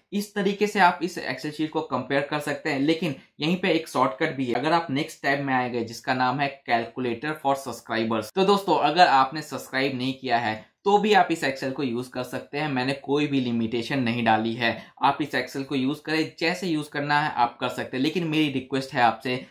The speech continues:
कि हम लोग इतनी मेहनत करते हैं इस Excel शीट को बनाने में, इतने डेटा हम लोग इसमें डालते हैं, प्लीज अगर आपने सब्सक्राइब नहीं किया हमारे चैनल को तो प्लीज सब्सक्राइब कर लें, और अगर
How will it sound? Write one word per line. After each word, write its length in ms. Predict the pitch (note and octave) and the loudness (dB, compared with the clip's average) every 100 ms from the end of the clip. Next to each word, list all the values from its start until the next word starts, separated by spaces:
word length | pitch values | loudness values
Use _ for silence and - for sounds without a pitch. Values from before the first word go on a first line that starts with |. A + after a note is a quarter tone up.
| _ | _
कि 60 | D3+ | -8
हम 160 | D#3 D3+ | -4 -2
लोग 180 | D#3 - | -2 -6
इतनी 380 | - D#3+ F3+ E3+ | -8 -4 -2 0
मेहनत 380 | C#3 C3+ C#3 | -2 -2 -4
करते 280 | - B2+ - | -4 -6 -2
हैं 80 | C3+ | -2
इस 120 | C3 | -2
Excel 240 | B2+ - C3 | -6 -4 -6
शीट 220 | C3+ C3 | -2 -4
को 120 | C3 | -2
बनाने 400 | A#2+ B2 A#2+ B2 | 0 2 2 2
में, 240 | B2 C3 C3 | -2 -2 -4
इतने 320 | C3+ D#3 E3 | -6 -4 -4
डेटा 360 | A2+ A2+ A#2 C#3 | -2 -2 4 2
हम 160 | C3 | 2
लोग 140 | B2 A#2+ | -4 -6
इसमें 260 | - A#2+ | -6 0
डालते 360 | A2+ A2 G#2+ A#2+ | 2 2 -2 -6
हैं, 260 | B2 A#2+ - _ _ | -6 -6 -10 _ _
प्लीज 300 | F3 E3+ - | -4 -4 -6
अगर 220 | B2+ C#3+ D3 | -8 -2 0
आपने 260 | B2 B2+ | 0 -2
सब्सक्राइब 480 | B2+ A2 - A2+ A2+ | -8 -10 -8 -4 -2
नहीं 220 | A2 A2+ | 0 -2
किया 200 | A2+ A#2+ | -2 -4
हमारे 260 | A#2 A2 A2 | -2 -2 -2
चैनल 280 | G#2+ A2 A2 | -2 -4 -4
को 120 | A2 | -6
तो 120 | A#2+ A2+ | -8 -8
प्लीज 320 | - D#3 - | -6 -6 -6
सब्सक्राइब 460 | B2 - B2 A#2+ - | -8 -6 -4 -4 -4
कर 100 | B2 | -4
लें, 200 | B2 A#2+ - - - | -4 -6 -8 -18 0
और 220 | D#3 E3 | 2 2
अगर 220 | C#3+ C#3+ | -4 -4